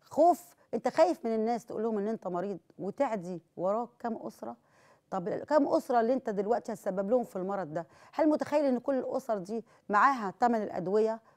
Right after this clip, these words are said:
معاها تمن اللقاح، معاها تمن أي حاجة ممكن تجيبها؟ أنت ما بتأذيش نفسك بس،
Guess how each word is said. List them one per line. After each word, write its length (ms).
معاها 320
تمن 340
اللقاح، 560
معاها 240
تمن 340
أي 280
حاجة 280
ممكن 240
تجيبها؟ 300
أنت 160
ما 60
بتأذيش 420
نفسك 380
بس، 480